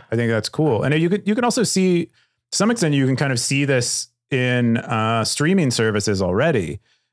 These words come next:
where they kind of have hybrid models. And, you know, those are, those are recently created businesses. And so you can kind of contrast them against,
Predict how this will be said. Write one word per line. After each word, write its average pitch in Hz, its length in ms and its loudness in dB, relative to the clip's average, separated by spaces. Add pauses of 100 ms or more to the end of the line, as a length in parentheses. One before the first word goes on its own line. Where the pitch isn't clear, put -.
where 110 140 0
they 151 240 2
kind 131 180 -2
of 110 60 0
have 110 160 0
hybrid 101 360 0
models. 92 500 0
And, 95 260 0
you 127 60 -2
know, 113 100 0
those 151 180 2
are, 147 200 -2
those 170 160 2
are 147 80 0
recently 135 580 0
created 123 500 0
businesses. 113 720 -2
And 98 140 0
so 110 280 0
you 113 160 2
can 131 120 -2
kind 127 180 -2
of 101 120 -4
contrast 120 960 -2
them 123 340 0
against, 101 560 -2